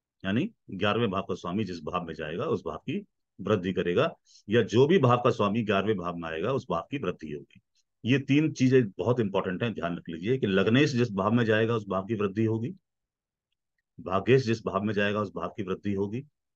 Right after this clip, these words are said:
और लाभेश जिस भाव में जाएगा, उस भाव की वृद्धि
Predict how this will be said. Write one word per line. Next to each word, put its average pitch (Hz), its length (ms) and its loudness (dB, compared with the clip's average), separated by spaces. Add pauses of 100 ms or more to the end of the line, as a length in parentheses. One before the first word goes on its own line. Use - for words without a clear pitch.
(640)
और 107 140 0
लाभेश 101 440 4
जिस 104 180 0
भाव - 240 -8
में 87 120 -6
जाएगा, 82 320 -6
उस 98 120 -4
भाव 78 180 -8
की 170 300 -8 (540)
वृद्धि 92 380 -6